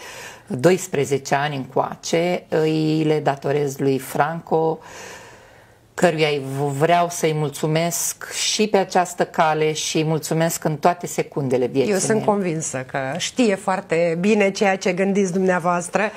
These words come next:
Speaker 2: Îl salutăm, uh, și pe, uh, domnul Franco. Revenind la carte, vreau să vă întreb, ați spus că este prima ediție scrisă doar în limba română.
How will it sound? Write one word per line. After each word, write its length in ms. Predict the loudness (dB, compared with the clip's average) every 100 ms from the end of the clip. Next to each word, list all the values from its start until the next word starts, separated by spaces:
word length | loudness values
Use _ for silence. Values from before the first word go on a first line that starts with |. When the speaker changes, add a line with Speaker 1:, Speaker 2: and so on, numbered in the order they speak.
| -12 -8 -2
Speaker 2:
Îl 100 | 0
salutăm, 640 | 2 0 0 -2 -2 -2 -4 -4
uh, 60 | -6
și 140 | -6
pe, 500 | -4 -2 -2 -2 -6 -8
uh, 60 | -10 -6
domnul 280 | -4 -4 -8
Franco. 480 | -4 -4 2 0 0 -8 -14 -2
Revenind 480 | 2 2 2 2 4
la 160 | 2 2
carte, 340 | 0 0 0
vreau 220 | 0 2 2
să 160 | 0
vă 120 | 0
întreb, 440 | 0 -2 -2 -2 0
ați 160 | -2
spus 180 | -2 -2
că 100 | 0
este 220 | -2 0
prima 560 | -2 0 0 2 0 0 0
ediție 720 | -2 -2 -4 -4 -2 0 0
scrisă 500 | -2 -2 -2 0 -2
doar 280 | 0 0 2
în 140 | 0
limba 320 | 0 2 0
română. 460 | 0 -2 -2 -4 -6